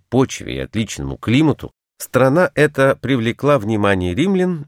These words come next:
и они быстро развили здесь свою торговлю. Местное население до некоторой степени романизировалось, но вместе с тем падало и экономически, и политически.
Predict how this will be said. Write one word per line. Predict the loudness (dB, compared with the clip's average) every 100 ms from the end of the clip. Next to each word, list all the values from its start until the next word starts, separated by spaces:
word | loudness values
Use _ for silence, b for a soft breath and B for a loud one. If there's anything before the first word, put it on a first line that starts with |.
| -2
и |
они | 2 2 0
быстро | 0 0 0 0 0 0 -2 -2
развили | -2 0 -2 0
здесь | -2 0 -2 0
свою | 0 0 -2
торговлю. | -4 -6 -6 -10 -12 -18 _ _ _ _ _ _ _ _ _ _ 4
Местное | 4 4 2 2
население | 2 0 2 2 2
до | 2 4
некоторой | 2 0 -2 -2 -2
степени | 0 0 2 2 2 2
романизировалось, | 2 4 4 4 4 2 2 -4 -10 -6
но | -2 0 -2
вместе | -4 -2 -2 -2 -8
с |
тем | 0 0 0 -2 0
падало | 0 2 0 0 -2 -4 -2
и | 0
экономически, | 2 2 4 2 0 -2 -6 -6
и | -6 -2 -2
политически. | 0 -2 -2 -6 -8 -14 -14 -14